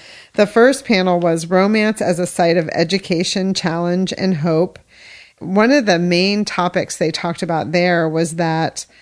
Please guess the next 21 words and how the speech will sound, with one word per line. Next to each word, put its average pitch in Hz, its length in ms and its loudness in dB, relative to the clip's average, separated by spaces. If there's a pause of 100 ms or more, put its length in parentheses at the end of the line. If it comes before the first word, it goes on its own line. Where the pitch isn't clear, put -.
(240)
if - 200 -4
you 208 260 4
look 208 340 4
at 170 440 0
the 185 120 4
genre 190 480 4
of 165 100 -2
romance 165 500 0 (320)
over 175 320 2
time, 170 720 0
it's - 240 -4
an 170 80 0
archive 170 680 0
of 156 240 -4
language 170 600 -2
and 170 200 -6
consent. - 1000 -8 (260)
Who 233 240 4
has 185 360 2
the 185 100 0
right 165 400 0